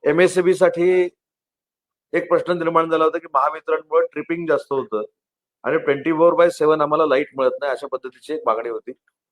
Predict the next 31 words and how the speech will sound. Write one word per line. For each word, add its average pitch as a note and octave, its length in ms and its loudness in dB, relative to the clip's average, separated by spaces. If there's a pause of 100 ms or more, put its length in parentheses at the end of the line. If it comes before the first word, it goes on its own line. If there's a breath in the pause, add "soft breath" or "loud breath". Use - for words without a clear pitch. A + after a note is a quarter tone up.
(260)
तर D3 40 2
आज D#3+ 220 6
आम्ही E3 220 2
एक F3 140 -2
निर्णय D3+ 320 0
घेतला, D#3 280 0
जिल्हाधिकारी C#3+ 580 0
देखील C#3+ 280 -12
होते, C3 280 0 (920)
की F3 80 -6
कुंभमेळाव्याला F3 840 4
जे F#3 160 4
इलेक्ट्रिसिटीच्या E3 720 -2
काही F3 140 4
फॅसिलिटी D#3 640 -2 (340)
निर्माण C#3+ 280 2
करून C#3+ 260 -4
दिल्या C3 200 2
जा-, A#2 180 0 (120)
जाणार A#2 220 0
आहेत, G#2 160 -2 (640)
तर D#3 60 -4
त्याच्यामध्ये E3+ 400 2
सब - 220 2
सेंटर F3+ 380 0
देखील C#3 320 -4
आहेत F#2+ 120 -4 (680)
आणि D3+ 140 0
त्या F3 220 4
सब F3+ 240 4
सेंटरची F3 880 0